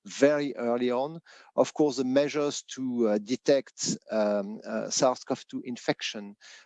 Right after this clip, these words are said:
uh, for patients coming to any consultation and the test w-, which was done on the site, uh, immediately, uh, all protective measures led us to, uh, something which i-, which has been observed for other hospitals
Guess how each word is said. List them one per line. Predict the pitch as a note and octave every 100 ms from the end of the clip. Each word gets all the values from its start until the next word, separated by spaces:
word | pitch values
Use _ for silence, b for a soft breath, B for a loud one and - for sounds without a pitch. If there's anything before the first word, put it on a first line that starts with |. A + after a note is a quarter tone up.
| -
uh, | G#2+ G#2
for | - A#2
patients | - B2 B2 A#2
coming | - C3 B2+ A#2+ -
to | A#2 G#2
any | A2 B2+ C#3+
consultation | C3+ - A#2+ B2+ C3+ - D3+
and | G#2+ G2+
the | G#2 -
test | C#3 - -
w-, | G#2+ A2+
which | B2 -
was | A#2
done | G#2 A2
on | - A#2
the | G#2+
site, | - A#2 A2+ - - G#2+
uh, | G2+ G#2
immediately, | A#2+ A#2 B2+ C#3 - D#3+ E3 B B B B -
uh, | A#2 -
all | - C3+ C#3+ C3+
protective | - A#2+ - - D3+ A#2+
measures | B2 B2 D3 D3 - A#2
led | B2+ C3+
us | D#3
to, | - C#3+ C3+ A#2
uh, | G#2+
something | G#2+ D#3 E3 D#3+
which | D3 -
i-, | D3+
which | B2+ D3
has | D#3+
been | - F3
observed | E3 - F#3 -
for | - -
other | C3+ C#3+ C#3+ -
hospitals | B2+ - - F#3 F#3+